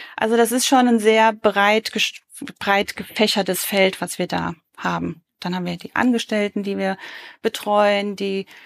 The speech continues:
Schüler und Schülerinnen, die Studierenden. Also wir sind da, wie ihr hier eine Physio-Family, sind wir auch eine Verbands-Family, weil wir da wirklich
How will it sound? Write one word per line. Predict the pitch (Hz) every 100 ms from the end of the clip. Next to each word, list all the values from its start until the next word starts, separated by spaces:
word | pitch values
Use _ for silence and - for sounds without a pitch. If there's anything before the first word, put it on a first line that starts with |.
| _
Schüler | - 233 214 202
und | 202
Schülerinnen, | - 285 254 226 214 214 208 202
die | 202
Studierenden. | 233 214 254 247 220 208 196 196 196
Also | 202 208 202 190 -
wir | - - 208
sind | 226 247
da, | 226 226 254 269 _ _ _ _ _
wie | 208 220
ihr | 220 226
hier | 240
eine | 220 220 214
Physio-Family, | - 247 214 226 - 220 233 254 254
sind | 240 226
wir | 220 196
auch | 208
eine | 208 208 208 208
Verbands-Family, | - 202 196 208 247 - - - 240 240 254 262 277
weil | 208 202
wir | 202
da | 208 196
wirklich | 214 220 208